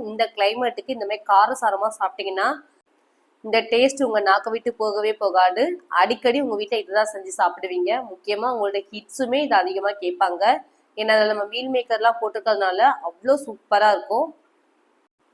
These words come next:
எல்லாமே நல்லா மிக்ஸ் பண்ணியாச்சு. இதை அப்படியே ஒரு பிளேட்ல சர்வ் பண்ணி சாப்பிட்ற வேண்டியதுதான். ஃபைனலா லாஸ்டா கொத்தமல்லி இலையும் புதினாவும் கொஞ்சம் சேர்த்துட்டு அப்படியே சாப்பிட்டு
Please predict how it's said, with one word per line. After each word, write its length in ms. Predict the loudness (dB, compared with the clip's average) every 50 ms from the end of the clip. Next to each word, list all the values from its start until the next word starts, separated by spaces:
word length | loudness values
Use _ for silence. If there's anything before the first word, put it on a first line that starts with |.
| _ _ _ _ _ _ _ _ _ _ -2
எல்லாமே 240 | 2 2 4 4 4 2 2
நல்லா 160 | 2 2 0 0
மிக்ஸ் 200 | -2 -4 -2 -2 -2
பண்ணியாச்சு. 440 | 0 2 2 2 0 0 -2 -4 -2 -2 0
இதை 100 | 4 4 4
அப்படியே 220 | 4 4 0 0 0
ஒரு 60 | 0 -2 _
பிளேட்ல 340 | -2 -2 -2 -2 -4 -4 -4 -2
சர்வ் 220 | -4 -4 -4 0 0
பண்ணி 140 | 0 0 0 -4 0
சாப்பிட்ற 340 | 2 2 2 2 0 -4 -2 -2
வேண்டியதுதான். 420 | 0 -2 -2 -2 0 2 2 2 0 -2 -8 _ _ _ _ _ _ _ _ _ _ _ _ _ _ _ _ _ _ _ _ _ _ 2
ஃபைனலா 440 | 4 4 4 4 2 6 6 8 6 6 6 8
லாஸ்டா 340 | 8 8 8 6 4 2 2 4 2
கொத்தமல்லி 400 | -4 -2 0 -2 0 2 2 2 2
இலையும் 340 | 2 0 0 0 0 0 -2 -6 -10 _ _ _ _ _ _ _ -4
புதினாவும் 420 | -2 0 2 6 6 6 6 4 0
கொஞ்சம் 220 | -2 -4 -4 -6 -4 -2
சேர்த்துட்டு 400 | -2 -2 0 -2 -6 -4 0 0 0 2 0 -2
அப்படியே 340 | -2 -2 -4 -2 0 2 0 0 -2 -2 2
சாப்பிட்டு 320 | 4 4 4 2 -2 -4